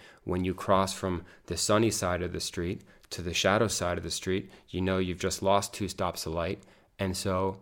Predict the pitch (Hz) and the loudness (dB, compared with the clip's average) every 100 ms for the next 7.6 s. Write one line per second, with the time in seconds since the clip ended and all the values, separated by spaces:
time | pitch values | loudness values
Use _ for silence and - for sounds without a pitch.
0 | - 98 101 98 - 98 107 - 98 98 | -6 -4 -2 -2 -2 -4 -2 -2 0 0
1 | 92 92 104 95 90 92 - _ _ 104 | 2 2 4 4 0 -2 -14 _ _ -2
2 | 95 95 - - _ _ _ 92 95 95 | 0 0 -6 -18 _ _ _ -2 -2 -2
3 | - 107 87 87 - 101 - 82 85 87 | -6 -6 -2 -2 -2 -4 -4 -6 -4 -6
4 | 80 - - 82 - - 80 - 123 135 | -8 -12 -8 -6 -4 -6 -6 -2 -2 -4
5 | - 85 80 78 78 76 85 _ _ _ | -6 -6 -6 -6 -6 -8 -12 _ _ _
6 | - 92 87 - 90 85 85 - - _ | -10 -6 -4 -2 0 0 -2 -8 -20 _
7 | _ - 92 87 - | _ -4 -4 -2 -4